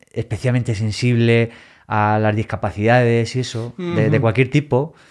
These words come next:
Speaker 1: entonces una persona que a lo mejor no puede ver, pues le, le han, han s-, inventado algo para que vea, o,
Speaker 2: Ah,
Speaker 1: o,
Speaker 2: sí.
Speaker 1: o le llegue a un color, alguna cosa que asocie,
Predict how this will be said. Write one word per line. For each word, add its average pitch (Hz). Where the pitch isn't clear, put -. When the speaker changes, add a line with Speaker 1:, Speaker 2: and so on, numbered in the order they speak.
Speaker 1:
entonces 110
una 113
persona 117
que 107
a -
lo 104
mejor 113
no 113
puede 107
ver, 117
pues 104
le, 104
le 101
han, 101
han 120
s-, -
inventado 117
algo 117
para 110
que 110
vea, 113
o, 110
Speaker 2:
Ah, 117
Speaker 1:
o, -
Speaker 2:
sí. 110
Speaker 1:
o 135
le 131
llegue 131
a 127
un 131
color, 143
alguna 127
cosa 127
que 127
asocie, 135